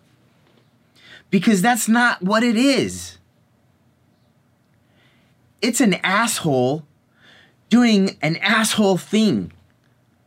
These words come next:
whether it's for attention or whether it's retribution. It's that person.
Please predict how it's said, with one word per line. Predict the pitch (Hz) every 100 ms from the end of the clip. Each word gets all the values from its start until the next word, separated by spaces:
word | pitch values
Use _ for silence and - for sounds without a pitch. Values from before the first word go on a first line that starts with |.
| _ _ _ _
whether | - 151 190 208
it's | 175 -
for | - 165
attention | 135 - 202 220 254 254 247 - - - -
or | 143
whether | 135 165 175 180
it's | 160 -
retribution. | 123 190 180 185 151 180 240 - 127 78 - _ _ _ _ _ _ _ _ _ _ _ _ _ _ _ _ _ _ _ _ _ _ _ _ _ _ _ _ _ _ _ _
It's | 175 180
that | 180 - -
person. | - 208 214 175 101 73